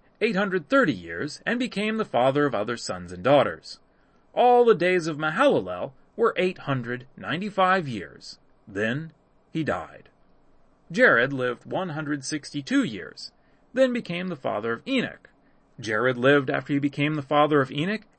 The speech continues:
eight hundred years, and became the father of other sons and daughters. All the days of Jared were nine hundred sixty-two years. Then he died. Enoch lived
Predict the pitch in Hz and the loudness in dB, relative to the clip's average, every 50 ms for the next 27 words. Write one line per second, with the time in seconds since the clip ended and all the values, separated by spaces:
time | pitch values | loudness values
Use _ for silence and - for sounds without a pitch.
0 | _ _ 233 262 269 220 165 202 214 196 202 196 165 131 104 90 82 - - _ | _ _ -2 0 0 0 0 0 0 2 0 0 0 -2 -6 -8 -8 -10 -18 _
1 | - - _ _ _ _ 175 214 247 240 254 233 - 180 190 208 208 214 - - | -20 -20 _ _ _ _ -6 -4 -4 -2 -4 -4 -4 -4 -4 -2 -2 -4 -6 -4
2 | - 117 123 123 135 147 147 135 - - 104 107 117 117 - - 107 90 90 90 | -2 -2 0 0 2 0 0 0 -2 -6 -6 -6 -6 -6 -6 -8 -8 -8 -10 -12
3 | 82 98 95 92 127 147 139 113 87 76 - - - - _ _ _ _ _ _ | -12 -10 -2 2 4 4 4 2 0 -6 -12 -16 -18 -20 _ _ _ _ _ _
4 | _ _ _ _ - 240 269 262 254 247 240 214 175 190 196 196 190 190 147 127 | _ _ _ _ 4 6 6 6 6 6 4 2 2 2 2 2 0 -2 -2 -2
5 | 120 104 87 92 101 110 117 131 131 135 175 208 233 233 175 127 120 107 95 101 | -4 -4 -2 -4 -4 -6 -6 -6 -4 -4 -2 -2 -2 -2 -2 -4 -6 -6 -6 -6
6 | 95 101 - - - 247 - - - - 226 196 - 196 190 185 151 120 110 101 | -8 -8 -10 -8 -8 -8 -8 -8 -8 -8 -10 -8 -6 -6 -6 -4 -6 -6 -8 -8
7 | 85 76 - - - - - _ _ _ _ _ _ _ 95 90 101 131 165 190 | -8 -12 -14 -18 -18 -18 -18 _ _ _ _ _ _ _ -6 0 0 0 0 0
8 | 190 196 _ _ _ _ _ _ _ _ - 135 139 131 110 92 85 65 62 - | -6 -12 _ _ _ _ _ _ _ _ -8 -6 -4 -4 -4 -6 -8 -12 -18 -20
9 | - - _ _ _ _ _ _ _ _ _ _ _ _ _ _ _ _ _ _ | -20 -20 _ _ _ _ _ _ _ _ _ _ _ _ _ _ _ _ _ _
10 | _ _ _ _ _ _ - 269 240 151 117 147 - - - 117 123 120 113 135 | _ _ _ _ _ _ -6 -4 -4 -2 -4 -4 -8 -10 -6 -4 -4 -2 -4 -6
11 | 131 | -8